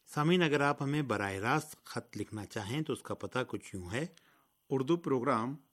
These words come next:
Speaker 2: ریڈیو تہران، پوسٹ باکس نمبر سڑسٹھ سڑسٹھ،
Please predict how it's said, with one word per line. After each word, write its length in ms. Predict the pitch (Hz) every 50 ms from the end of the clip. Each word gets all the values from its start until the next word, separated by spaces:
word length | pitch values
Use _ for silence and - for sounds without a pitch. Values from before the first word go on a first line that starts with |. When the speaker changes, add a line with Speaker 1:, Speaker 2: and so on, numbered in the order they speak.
| _ _ _ 127 107
Speaker 2:
ریڈیو 340 | 113 131 139 139 160 165 160
تہران، 520 | 160 139 120 107 120 135 127 107 101 - - _ _ _ _ _ _ _
پوسٹ 320 | 139 139 143 - - -
باکس 240 | 156 151 151 - -
نمبر 380 | 131 120 120 120 120 123 - 113 - _ _ _ _
سڑسٹھ 720 | - - - - - - 139 131 127 - - 117 101 -
سڑسٹھ، 560 | - - - 135 135 135 - 156 151 147 -